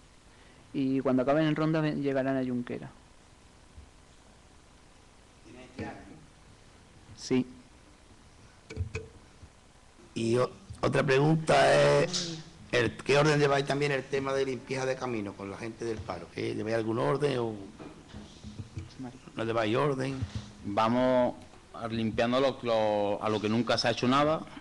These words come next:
Speaker 3: y a los más principales.
Speaker 2: Bueno, yo es que he visto a algunos que se apañan todos los años, que yo no estoy en contra que se apañe ninguno, mucho cuidado, ahora se apañarán todos,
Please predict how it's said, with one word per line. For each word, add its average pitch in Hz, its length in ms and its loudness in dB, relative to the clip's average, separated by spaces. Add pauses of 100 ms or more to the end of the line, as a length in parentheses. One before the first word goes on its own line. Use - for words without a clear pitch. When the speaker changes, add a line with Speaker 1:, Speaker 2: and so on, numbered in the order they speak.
(440)
Speaker 3:
y 107 420 2
a 104 60 4
los 101 100 0
más 104 160 -2
principales. 104 560 -2 (1900)
Speaker 2:
Bueno, 107 200 2
yo 123 80 4
es - 60 0
que 151 100 2
he - 20 6
visto 147 340 4
a 143 40 6
algunos 143 320 2
que 127 240 4
se 117 180 4
apañan 135 340 2
todos 139 180 4
los 139 100 6
años, 156 420 4 (480)
que 107 100 0
yo 110 100 4
no 143 40 4
estoy 160 160 2
en 143 80 6
contra 147 320 4
que 135 80 2
se 127 60 4
apañe 135 280 2
ninguno, 143 320 2
mucho 107 220 0
cuidado, 131 380 2
ahora 104 320 4
se 139 60 4
apañarán 117 500 0
todos, 117 260 0